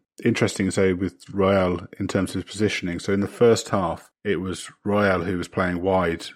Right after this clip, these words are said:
with Moura tucked inside him. So it was a, a switch to what we've normally seen when he's playing alongside Decky. And then in the second half, Conte switched that over. So it was Moura who played wide and then Royale came inside. So that's, you know, s-, more, uh, you know, that's how he's been playing,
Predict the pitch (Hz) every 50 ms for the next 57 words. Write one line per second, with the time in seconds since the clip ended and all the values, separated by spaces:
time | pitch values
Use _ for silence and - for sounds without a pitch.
0 | - - 92 95 87 95 104 101 101 101 95 92 85 - - 85 - - - 92
1 | - - 104 98 92 87 - - 82 80 87 - 90 78 78 90 95 95 87 -
2 | 104 101 - - - - - - - 107 95 85 - - - - 101 90 - -
3 | 85 98 87 90 101 101 98 95 92 92 90 90 85 - - - 90 85 87 85
4 | 85 85 - - - 90 87 85 85 82 85 90 90 87 - - 92 85 82 -
5 | 98 92 - - - 85 82 - _ _ _ - - 95 95 95 92 95 95 95
6 | - 117 104 - - 101 92 82 92 85 80 80 80 - - - - - - -
7 | 98 87 - 90 - - - 95 - - - 92 - - 98 95 92 85 90 80
8 | - - 85 76 85 85 95 95 98 98 101 95 87 80 92 85 - - 85 82
9 | 82 90 85 87 82 80 82 - 87 87 85 87 85 87 87 92 92 92 87 85
10 | 85 82 - _ _ _ _ - - 92 87 85 82 80 - - 98 87 82 80
11 | 80 - - 85 90 82 - - - - - _ _ _ _ - 98 90 82 -
12 | - - 101 - 95 101 98 98 92 90 92 87 - - - _ - 90 87 85
13 | 80 78 90 87 87 98 92 - 101 92 82 - 92 85 - - 90 82 82 82
14 | 82 85 -